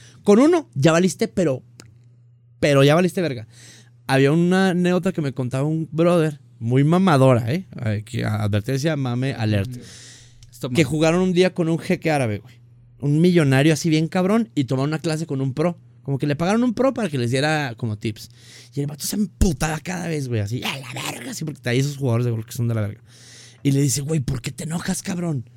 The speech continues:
Speaker 1: Le dice, "Pues nomás pégale ahí", o sea, porque el tema es que agacha la cabeza, pero no tanto, por el hombro, mételo, no sé qué. O sea, es un pedote y luego después pégale con naturalidad. Es una verguiza. Y le decía, como que tiene la, el güey la respuesta preparada,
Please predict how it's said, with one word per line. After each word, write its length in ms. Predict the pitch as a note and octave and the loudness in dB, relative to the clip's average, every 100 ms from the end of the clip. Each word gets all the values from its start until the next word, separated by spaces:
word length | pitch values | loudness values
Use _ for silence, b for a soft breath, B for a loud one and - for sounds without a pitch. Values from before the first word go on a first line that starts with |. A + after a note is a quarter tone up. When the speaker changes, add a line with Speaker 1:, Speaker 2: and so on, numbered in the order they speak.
| - | -20
Speaker 1:
Le 120 | - A#2+ | -10 -4
dice, 140 | A#2+ | -4
"Pues 100 | A2+ | -2
nomás 220 | B2+ C3+ C#3+ | 0 0 0
pégale 400 | F3 F3 F#3 F3+ | -2 0 0 2
ahí", 400 | D#3 D#3+ F3+ F#3+ | 2 2 6 6
o 40 | |
sea, 260 | C#3+ C#3 A#2+ B B B - | 4 0 -2 B B B -4
porque 160 | D3+ | -2
el 60 | D3 | 2
tema 120 | F3 | 2
es 60 | F3 | 4
que 140 | F#3+ B B D#3 | 2 B B 0
agacha 240 | D#3 G3 | 2 4
la 80 | F3+ | 4
cabeza, 240 | E3+ F3+ | 4 4
pero 140 | D#3+ D#3 | 4 2
no 80 | E3 | 4
tanto, 200 | F3+ F3+ | 2 4
por 120 | E3+ | 4
el 80 | C#3+ | 6
hombro, 180 | F3 F3+ | 8 6
mételo, 240 | F3 F3+ | 6 4
no 40 | E3 | 2
sé 80 | |
qué. 100 | D#3+ | 2
O 60 | G3 | 2
sea, 160 | D3+ D3 | 2 2
es 140 | C#3+ | 0
un 160 | B3+ - | 0 0
pedote 420 | - G4 F4+ F#4 C#4 | 4 8 8 6 4
y 60 | |
luego 160 | F#3+ G3+ | 6 4
después 320 | E3+ A3+ - - - | 4 0 -2 -16 -8
pégale 300 | - C3+ C#3+ C#3 | 0 2 2 -2
con 80 | |
naturalidad. 480 | B2+ A#2 G#2+ G#2+ G2 - | -4 -4 -2 -2 -2 -4
Es 100 | G3 | -2
una 180 | A3+ C#3+ A#2+ - | -2 -2 -8 -2
verguiza. 420 | A#2 G#2 G#2 - B B B B B - | 0 0 -4 -14 B B B B B 0
Y 100 | C#3 | 2
le 120 | A#2+ | 2
decía, 340 | A#2 A2 C3 | 2 4 2
como 180 | A#2+ C3+ | 2 -2
que 80 | A#2+ | 0
tiene 180 | B2 E3 | 0 2
la, 60 | D3 | 2
el 160 | B2 | 2
güey 120 | A#2 B2 | 2 2
la 80 | C#3+ | 0
respuesta 340 | A#2+ B2 C#3 | 0 -2 -2
preparada, 540 | D3+ A#2+ G#2+ A#2 D3+ | -2 0 2 2 0